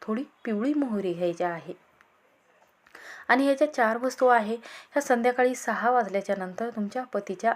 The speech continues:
अंगावरून सात वेळा उतरून घ्यायचा आहे. आणि त्यानंतर उतरून घेतल्यानंतर तुम्हाला गॅसवर ह्या ज्या वस्तू घेतलेल्या आहेत,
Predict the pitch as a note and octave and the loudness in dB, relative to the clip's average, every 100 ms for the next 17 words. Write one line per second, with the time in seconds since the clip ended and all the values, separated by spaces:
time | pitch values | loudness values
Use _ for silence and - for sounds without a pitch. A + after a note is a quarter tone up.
0 | - G3 G3+ C4+ G3 F3+ - - - - | -2 -6 -2 -2 -2 -6 -8 -18 -18 -8
1 | - A#3 C4 B3 C4+ - - G3 F3+ F3+ | 0 2 2 2 2 0 -4 -6 -4 -2
2 | F3+ E3+ E3 D#3+ - _ - - - A#3+ | -2 -4 -4 -8 -12 _ -18 -16 0 0
3 | C4+ C#4+ C4+ B3+ A3+ B3 C#4 - - - | 2 2 2 0 0 0 0 -10 -8 -6
4 | G#3+ D4+ D#4+ G#3 F#3+ F3+ F3 F3+ F3+ - | 0 0 0 2 0 0 -2 -4 -4 -10
5 | G3+ G3 G3+ A#3 - F#3+ F#3+ - A3 - | -6 -2 0 -2 0 0 0 -2 -4 -4
6 | - - - - _ - C4+ D4+ A#3 G#3+ | -10 -20 -20 -20 _ 0 4 4 4 0
7 | D4 C#4 C4 G#3 G3+ G3 F3+ | -2 -2 -2 -2 0 -2 -4